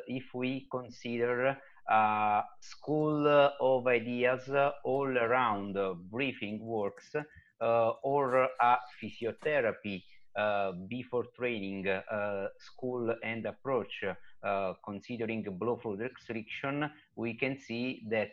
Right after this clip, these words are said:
uh, blood flow restriction for manual therapy and breathing works, uh, teaching by coaches, uh, to, uh, athletes can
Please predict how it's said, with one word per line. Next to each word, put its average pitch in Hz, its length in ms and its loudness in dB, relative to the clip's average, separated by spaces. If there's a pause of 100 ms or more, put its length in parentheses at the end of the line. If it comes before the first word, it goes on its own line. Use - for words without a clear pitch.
(100)
uh, 98 100 0
blood 117 320 -6
flow 139 100 -4
restriction 135 960 -6 (180)
for 120 360 0
manual 117 480 0
therapy 101 480 0
and 98 340 -6
breathing 127 600 -6
works, 123 480 -2 (460)
uh, 110 340 2 (240)
teaching 135 480 -4 (140)
by 117 240 4 (160)
coaches, 113 540 -6 (420)
uh, 107 200 -2 (180)
to, 123 160 -2 (100)
uh, 110 240 0
athletes 113 540 -4 (520)
can 113 520 2